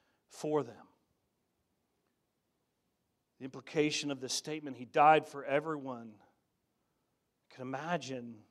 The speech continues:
that that would have grabbed Paul's heart a little bit extra.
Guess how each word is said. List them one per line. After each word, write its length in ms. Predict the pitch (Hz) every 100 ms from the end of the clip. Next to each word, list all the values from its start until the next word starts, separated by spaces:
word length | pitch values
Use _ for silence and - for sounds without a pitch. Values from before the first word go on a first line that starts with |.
| _ _ _ _ _ _ _ _ _ _ -
that 140 | 110
that 200 | 147 170
would 120 | 151
have 140 | 156 113
grabbed 460 | 135 135 135 - -
Paul's 380 | - 139 135 -
heart 360 | - 135 123 -
a 40 | 120 110 110 120 135
little 180 | 151
bit 200 | 143 151
extra. 440 | 135 - - -